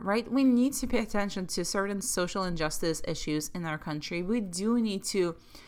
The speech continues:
care about things that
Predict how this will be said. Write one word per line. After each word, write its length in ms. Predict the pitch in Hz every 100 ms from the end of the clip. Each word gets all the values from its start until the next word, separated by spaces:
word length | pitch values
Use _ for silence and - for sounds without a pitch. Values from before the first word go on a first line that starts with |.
| - - - - - -
care 500 | - - 233 247 185
about 600 | - 180 185 156 - -
things 540 | - 233 254 214 175 -
that 180 | 180